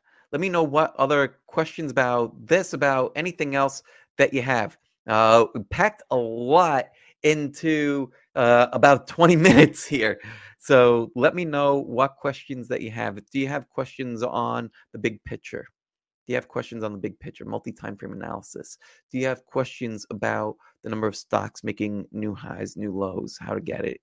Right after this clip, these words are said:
uh, any of that kind of stuff? Do you have questions about trade ideas, quality, quantity? How do you gauge quality and quantity? Let me know any questions that you have. Post them into the chat.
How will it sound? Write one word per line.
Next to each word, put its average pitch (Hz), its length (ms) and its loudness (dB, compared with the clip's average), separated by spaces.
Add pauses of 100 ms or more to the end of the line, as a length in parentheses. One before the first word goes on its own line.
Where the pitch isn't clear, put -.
(100)
uh, 107 240 -2
any 107 200 -8
of 101 80 -4
that - 120 -10
kind - 120 -18
of - 60 -14
stuff? - 220 -10
Do - 60 -6
you 120 60 2
have 120 180 0
questions 131 400 -4
about 131 400 0 (300)
trade 156 240 2
ideas, 107 480 0
quality, 123 680 4
quantity? 123 460 -8
How 123 180 -8
do 127 100 -6
you 127 140 -6
gauge 120 540 -6 (280)
quality 104 360 -6
and 101 140 -14
quantity? - 340 -8
Let 110 200 -4
me 175 100 -6
know 135 400 -4
any 139 200 -6
questions 120 640 -10
that - 160 -2
you 135 120 -2
have. 110 340 -2 (380)
Post 131 320 -4
them 127 320 0
into 120 220 -8
the 117 100 -2
chat. 110 400 -6